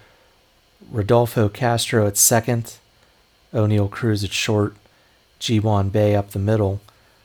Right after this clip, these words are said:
uh, triangle would be pretty intriguing, and then just kinda let the pieces fall where they may, uh, for the rest of it. Uh, Steve, I am looking on my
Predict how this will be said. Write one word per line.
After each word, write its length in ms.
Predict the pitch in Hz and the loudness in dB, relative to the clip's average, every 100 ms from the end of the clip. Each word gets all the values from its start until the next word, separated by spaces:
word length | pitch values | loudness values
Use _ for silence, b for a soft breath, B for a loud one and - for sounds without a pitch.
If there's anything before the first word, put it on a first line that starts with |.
| b - | b -10
uh, 220 | 92 95 | -8 -6
triangle 480 | - 110 101 98 98 | -4 0 0 0 -4
would 100 | 95 | -4
be 100 | 104 | -6
pretty 300 | - 139 120 | -6 -4 -2
intriguing, 600 | 98 - 120 101 95 104 - b b b b | -2 -2 -2 0 -4 -8 -12 b b b b
and 140 | 127 107 | -6 -6
then 80 | |
just 180 | 101 - | -6 -8
kinda 200 | 127 107 | -4 -2
let 140 | 104 104 | -2 -6
the 60 | |
pieces 680 | - 117 104 104 - - - | -8 -6 -4 -6 -6 -8 -12
fall 320 | - - 107 104 | -10 0 2 2
where 100 | 101 | 2
they 120 | 101 | 0
may, 380 | 107 110 104 104 _ _ _ | 2 2 0 -4 _ _ _
uh, 160 | 101 92 | -8 -8
for 140 | - | -6
the 100 | 98 | -4
rest 280 | 95 123 - | 0 0 0
of 80 | 90 | -6
it. 120 | 90 - B B B B B B B - | -6 -12 B B B B B B B -8
Uh, 400 | 101 101 98 - _ _ _ | -2 0 -2 -6 _ _ _
Steve, 640 | - - 127 151 190 - - _ _ _ - | -12 -6 -2 -2 -4 -10 -20 _ _ _ -6
I 400 | 95 92 95 - | -2 -2 -4 -6
am 180 | 135 104 | -6 -4
looking 300 | 113 113 110 | -4 -4 -2
on 200 | 104 101 | 0 2
my 400 | 95 92 90 | 0 0 -2